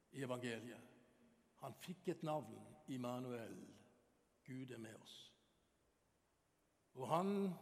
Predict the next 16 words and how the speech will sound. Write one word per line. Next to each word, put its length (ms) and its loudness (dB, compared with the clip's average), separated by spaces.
reiste 580 0
mot 180 -2
skyen 400 0
og 120 -14
sa, 220 -6
"Jeg 260 0
er 60 0
med 220 -2
dere 320 -12
alle 240 -8
dager, 460 -10
alle 260 -2
dager, 420 -14
inntil 280 -12
verdens 360 -6
ende." 300 -18